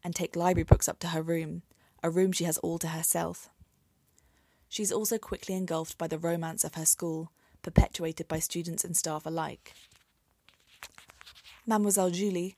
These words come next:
played by Edwige Fouillère, and Mademoiselle Cara, played by Simone Simon, the two headmistresses, are at once partners and antagonists, occupied less with teaching than with charming their students,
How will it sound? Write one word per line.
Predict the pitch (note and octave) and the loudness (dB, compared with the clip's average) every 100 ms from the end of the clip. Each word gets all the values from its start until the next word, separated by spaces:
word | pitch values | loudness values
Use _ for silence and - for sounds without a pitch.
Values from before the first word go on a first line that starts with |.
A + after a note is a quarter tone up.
| _ - | _ -4
played | F3 F3 | -4 -2
by | E3+ E3+ F3+ | -2 -2 -6
Edwige | F3 F#3 F3 | 0 0 0
Fouillère, | - F3 F3 E3+ F3 G3 - - - F3+ | -2 0 2 0 -2 -6 -16 -20 -10 -2
and | F3+ | 0
Mademoiselle | F3+ F3+ F3 | 2 4 2
Cara, | E3 G3 G3 E3+ E3+ - | 0 0 2 2 0 0
played | E3 - | -2 2
by | D#3+ | 0
Simone | D#3+ E3+ E3+ E3+ | 2 0 -2 -4
Simon, | - E3+ E3+ F#3 _ _ - - | -4 -4 -4 -6 _ _ -20 -8
the | E3+ | 0
two | - F3 | 2 2
headmistresses, | D#3+ G3 G#3+ F3+ - - - - - - _ | 2 0 0 -2 -4 -4 -4 -8 -14 -20 _
are | F#3 D3+ | -2 0
at | |
once | F#3+ F#3+ - | 0 0 4
partners | F#3 F3 E3 D#3+ - | 4 4 0 -2 -2
and | E3 | -4
antagonists, | D#3+ D#3+ - E3+ D#3+ F3+ - - - _ _ | -4 -4 -4 -4 -6 -8 -10 -10 -12 _ _
occupied | G3 - G3 F3+ F3+ | 0 2 8 8 8
less | F3 F3+ F3 | 0 2 2
with | - | 2
teaching | - G3+ - D#3 D#3+ | -4 -4 -6 -6 -6
than | D#3+ | -4
with | D#3 - | -6 -6
charming | - D#3+ D#3+ | -4 -4 -4
their | D#3 | -6
students, | D#3+ - E3 E3 - | -4 -4 -4 -6 -8